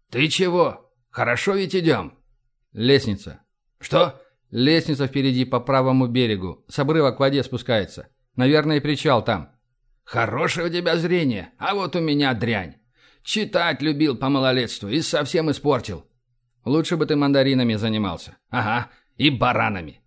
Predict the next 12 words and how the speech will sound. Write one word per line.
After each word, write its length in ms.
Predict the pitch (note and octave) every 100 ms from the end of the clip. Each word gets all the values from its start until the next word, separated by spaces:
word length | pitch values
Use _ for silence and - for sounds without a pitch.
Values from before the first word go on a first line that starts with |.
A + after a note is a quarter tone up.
| _ _
Хорошие 540 | - D#3+ G3 G3 F3+ E3
глаза 380 | E3 D#3+ E3+
сейчас 340 | D3 C3+ E3 C#3+
бы 160 | A#2
не 180 | B2+ B2+
помешали". 680 | C#3 C3+ A#2 - A2+ G2+ - _ _ _ _ _
"Очки 380 | C3+ D3 - D#3+
надо 220 | D3+ B2+
носить". 480 | A#2+ A2+ G#2+ E2 - _ _ _ -
"Да 340 | A#2 D3 D#3
как-то 460 | C3 F3 D#3+ E3+ E3
стеснялся. 680 | - D#3 C3+ D#3+ D3 -